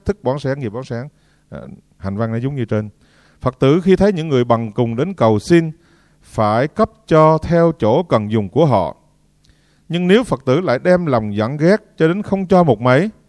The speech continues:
có người đến cầu học giáo pháp cũng chẳng nói một kệ một câu, lại còn xua đuổi quở mắng, thì người này phạm Bồ Tát Ba La Di tội. Thưa quý vị, ở đây có hai ý rõ rệt. Thứ nhất là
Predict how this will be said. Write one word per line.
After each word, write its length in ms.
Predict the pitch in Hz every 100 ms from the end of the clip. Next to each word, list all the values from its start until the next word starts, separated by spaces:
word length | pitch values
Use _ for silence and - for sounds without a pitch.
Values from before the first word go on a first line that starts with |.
| _ _ _ _ _ _ _ _ _ _
có 120 | - 180
người 160 | 139
đến 140 | 143 190
cầu 180 | 120
học 160 | 127 104
giáo 160 | 143 170
pháp 320 | 160 190 202
cũng 200 | - 147
chẳng 180 | 151 151
nói 120 | 185
một 200 | 160 -
kệ 180 | 110 104
một 200 | 123 -
câu, 260 | 151 156 151 _ _ -
lại 200 | 104 117
còn 340 | 123 110 98
xua 260 | - 160 151
đuổi 180 | 131 165
quở 140 | 127
mắng, 240 | 143 160 208 -
thì 80 |
người 260 | 101 110 113
này 180 | 107 98
phạm 360 | - 92 107
Bồ 180 | 110 98
Tát 340 | 92 131 160 131
Ba 120 | 131
La 100 | 131
Di 160 | 135
tội. 260 | 127 90 80 - _ _ _
Thưa 80 | 131
quý 140 | 127
vị, 280 | 139 101 95 - _ _ _ _ -
ở 100 | 131
đây 120 | 127
có 100 | 139
hai 160 | 135
ý 140 | 117 147
rõ 160 | 110 110
rệt. 140 | 85 - _ _ _ _ _
Thứ 100 | -
nhất 160 | 180 247 -
là 560 | - 113 107 98 90